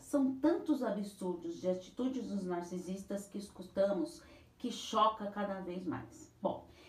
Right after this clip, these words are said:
existem vários absurdos que os narcisistas cometem. Então vejam algumas curiosidades sobre alguns narcisistas. Lembrando que não é uma regra para todos.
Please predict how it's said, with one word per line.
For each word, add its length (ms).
existem 520
vários 720
absurdos 760
que 100
os 160
narcisistas 1120
cometem. 600
Então 320
vejam 320
algumas 480
curiosidades 840
sobre 260
alguns 260
narcisistas. 960
Lembrando 680
que 160
não 420
é 160
uma 280
regra 500
para 340
todos. 680